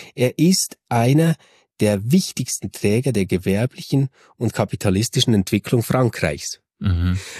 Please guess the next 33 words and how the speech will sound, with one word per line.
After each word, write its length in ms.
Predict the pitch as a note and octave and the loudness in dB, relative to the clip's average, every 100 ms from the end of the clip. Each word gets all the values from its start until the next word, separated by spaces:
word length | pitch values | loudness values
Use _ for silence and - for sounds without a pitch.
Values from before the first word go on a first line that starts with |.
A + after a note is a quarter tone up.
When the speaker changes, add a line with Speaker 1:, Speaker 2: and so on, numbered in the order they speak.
| - - - | -16 -16 -6
Speaker 1:
Also 220 | C#3 C3+ A#2+ - - | 0 0 -2 -8 -2
da 200 | G#2+ D3 | 0 2
sind 200 | E3 C#3 | 2 2
wir 80 | |
jetzt 200 | C3 C3 | 2 2
beim 180 | - G#2 | 0 0
zweiten 480 | - G2+ G2 B2+ D3+ | 0 0 0 -2 -4
Punkt, 320 | - D3 D3+ | -2 0 0
oder? 160 | A#2+ B2+ | 0 2
Du 140 | A2 | 2
hast 220 | G2+ - | 0 0
Luther 460 | A2 B2 D3 - D#3 | 2 2 2 0 0
genannt, 460 | D3 D3 C3 D3+ F#2+ | 2 4 4 2 0
also 200 | G2 F#2 | -2 0
Beruf, 760 | - F#2+ G#2+ D#3 E3+ - - - | 0 2 4 2 0 -8 -16 -4
der 100 | G2 | -2
Berufsstand, 1120 | G#2 F#2+ C3 C3+ - - - G2+ C3 E3+ G2 | 0 2 0 0 -2 -4 0 0 2 4 4
Speaker 2:
Mhm. 260 | F2+ G#2+ - | 4 2 2
Speaker 1:
der 300 | G#2+ A#2 A#2+ | 2 2 0
jetzt 280 | - A2+ - | -2 -2 -4
quasi 540 | - G#2+ F#2+ D3+ D#3 | -8 -6 -2 0 0
theologisch 680 | C#3+ - G#2 G2 A#2+ B2+ - | 0 0 2 4 4 2 2
legitimiert 680 | A2 G2 - F#2+ G#2 C3 - | 2 0 -2 -2 2 2 2
wird, 160 | B2+ - | 0 0
zu 120 | - | 2
einer 200 | F2+ E2+ | 2 4
Lebensaufgabe 840 | F#2 B2 D#3+ B2+ C#3+ - C#3 C#3 | 4 4 2 0 0 0 2 2
wird. 220 | C3+ C3+ - | 2 0 0
Der 120 | F#2+ | -2
zweite 440 | - G2+ A2 A#2 | -2 0 0 0
Punkt 360 | - G#2 A2 - | 0 0 0 0
ist 260 | - - | -4 -4
Calvin. 560 | - - F#2+ F#2 D#2 C#2 | -4 0 0 0 -2 -4